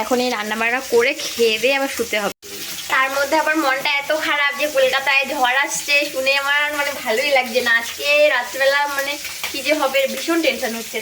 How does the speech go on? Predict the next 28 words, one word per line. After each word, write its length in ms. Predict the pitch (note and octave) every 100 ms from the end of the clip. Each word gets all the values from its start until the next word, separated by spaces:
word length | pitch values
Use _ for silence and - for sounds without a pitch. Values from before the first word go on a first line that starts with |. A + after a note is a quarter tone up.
| B3+
তো 80 | B3+ B3+ - - -
ও 20 | B3+
আর 80 | C4+
আমি 100 | D4 C4
দুজনেই 320 | C4+ C4+ C#4 D4+
তো 40 | D4
টেনশন 320 | B3+ C4+ C#4 C4
করছি 260 | C4 - B3+
যে 80 | B3+ A3+ A#3
বাড়ির 280 | A3+ A#3 A#3 -
সব 140 | A#3 A3+
লোকজন 300 | A#3 A3 A#3+ A#3+
কেমন 220 | A#3 G#3+ A3 A3+
কী 80 | A#3+ -
থাকবে 360 | G#3 G#3 A3 A#3 G#3+
না 60 | A3+ -
কী 100 | A#3 A3+
করবে, 220 | A3+ A#3+ B3
মানে 120 | A#3+ A#3+
একটা 160 | A#3 C4+ - A3+
অ-, 160 | A#3 A#3+
মানে 140 | B3+ C#4 - -
অন্য 200 | - C#4 D4+ D4+
রকমের 300 | D#4 D4+ D4
একটা 120 | C#4+ D#4
টেনশন 300 | C4 B3 B3+ B3+
হচ্ছে 200 | B3 - G#3+
যেন। 120 | F#3+